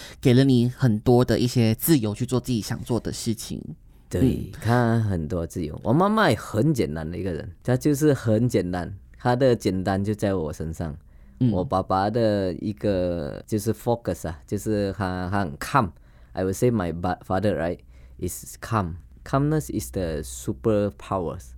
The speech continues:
Speaker 1: 嗯。
Speaker 2: And you don't overreact and take the things, right, as personally.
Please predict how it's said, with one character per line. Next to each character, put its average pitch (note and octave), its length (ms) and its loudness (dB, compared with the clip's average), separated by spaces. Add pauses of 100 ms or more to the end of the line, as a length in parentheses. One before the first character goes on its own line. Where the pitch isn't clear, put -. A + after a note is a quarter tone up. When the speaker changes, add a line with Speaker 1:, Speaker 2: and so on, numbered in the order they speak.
(160)
Speaker 1:
嗯。 A#2 420 0
Speaker 2:
And E2+ 380 -6
you F2 140 -6
don't A2+ 440 -2 (540)
overreact A2+ 720 2 (580)
and D#2+ 220 -6
take C#3+ 200 0 (600)
the F2+ 140 -2 (100)
things, G2+ 220 0
right, E2 240 -6
as E2+ 160 -8 (100)
personally. F2 600 -4